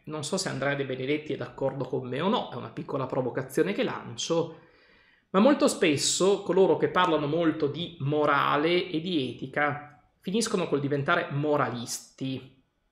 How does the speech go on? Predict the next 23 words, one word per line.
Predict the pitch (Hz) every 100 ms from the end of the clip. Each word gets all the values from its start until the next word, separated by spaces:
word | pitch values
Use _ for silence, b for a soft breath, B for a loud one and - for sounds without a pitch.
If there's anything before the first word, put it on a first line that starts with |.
| _
e | - 170 -
il | 160
moralismo | 170 196 165 135 131 135
è |
un | 127
po' | 147
una | 135 123
caricatura, | - 139 131 135 147 127 123 127 120 - - _ _ _
un | 147
eccesso | 127 - - 117 - -
della | 123 123
morale. | 123 123 117 127 127 - _ b b b b b b b _ _
Forse | 262 220 208
certe | 196 220
volte | 196 175 180 175
un | 151
po' | 175
più | 170
di | 147
attenzione | 151 165 151 143 180 160 139 143
alla | 143 139 143
frivola | - 175 147 135
estetica | 160 151 - - 120 120 - 131 113 - _